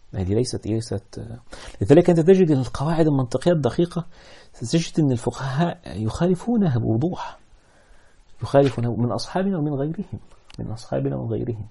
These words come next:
تجد أثر ذلك بوضوح في الكتب، في المصنفات الأصولية،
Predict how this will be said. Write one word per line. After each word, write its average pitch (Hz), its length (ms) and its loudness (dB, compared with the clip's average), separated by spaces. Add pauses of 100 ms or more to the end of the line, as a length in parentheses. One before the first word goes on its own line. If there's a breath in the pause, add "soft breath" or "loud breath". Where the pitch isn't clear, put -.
(540 soft breath)
تجد 147 200 4
أثر 139 220 4 (140)
ذلك 151 160 6
بوضوح 120 280 2
في - 100 -16
الكتب، 123 340 -6
في - 140 -8
المصنفات 98 420 -4
الأصولية، 113 560 2